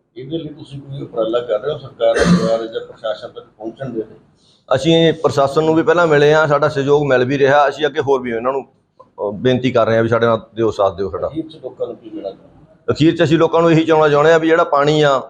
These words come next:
Speaker 2: ਉਹ ਥੱਲੇ ਧਰਤੀ ਤੇ ਵਹਿੰਦਾ ਜਾਂਦਾ ਗਾ, ਵੀ ਪਾਣੀ ਨੂੰ, ਪੰਜਾਬ ਨੂੰ ਬਚਾਉਣ ਦੀ ਖਾਤਰ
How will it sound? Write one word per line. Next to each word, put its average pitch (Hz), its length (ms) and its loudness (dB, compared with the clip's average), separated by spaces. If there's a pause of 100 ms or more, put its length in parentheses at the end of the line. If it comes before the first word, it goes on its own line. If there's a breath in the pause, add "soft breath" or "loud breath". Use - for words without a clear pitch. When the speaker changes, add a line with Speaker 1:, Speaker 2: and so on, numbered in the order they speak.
(320)
Speaker 2:
ਉਹ 160 120 -2
ਥੱਲੇ 151 340 4
ਧਰਤੀ 156 340 -2
ਤੇ 131 80 -2
ਵਹਿੰਦਾ 135 260 0
ਜਾਂਦਾ 143 300 2
ਗਾ, 139 120 4
ਵੀ 147 100 -2
ਪਾਣੀ 143 320 0
ਨੂੰ, 151 120 -2
ਪੰਜਾਬ 143 380 2
ਨੂੰ 151 120 -4
ਬਚਾਉਣ 139 320 -4
ਦੀ 143 100 -8
ਖਾਤਰ 131 340 0